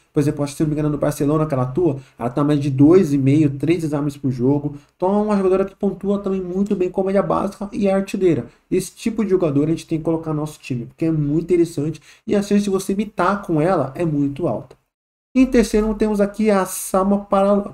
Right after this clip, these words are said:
Paraduelo, que é uma atacante também, uma ponta. Aqui ela é uma dos, ela é uma dos destaques aqui da seleção espanhola.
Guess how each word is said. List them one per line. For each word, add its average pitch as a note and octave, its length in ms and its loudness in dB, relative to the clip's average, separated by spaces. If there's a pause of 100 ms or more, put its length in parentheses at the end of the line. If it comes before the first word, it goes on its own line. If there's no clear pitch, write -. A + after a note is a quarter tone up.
(120)
Paraduelo, F3+ 960 2 (720)
que G#3 80 4
é G3 80 6
uma F#3 120 0
atacante F3 360 -2
também, F3 160 2
uma E3+ 140 2
ponta. A#3 580 0 (140)
Aqui E3+ 300 0
ela F3 100 2
é - 20 -4
uma F3+ 100 -2
dos, E3+ 380 -10 (160)
ela D3+ 180 0
é D#3+ 40 2
uma D#3+ 220 0
dos D#3 160 -4
destaques G3+ 600 -4
aqui D#3+ 160 -4
da D3+ 100 0
seleção D3 360 -6
espanhola. C#3+ 640 -2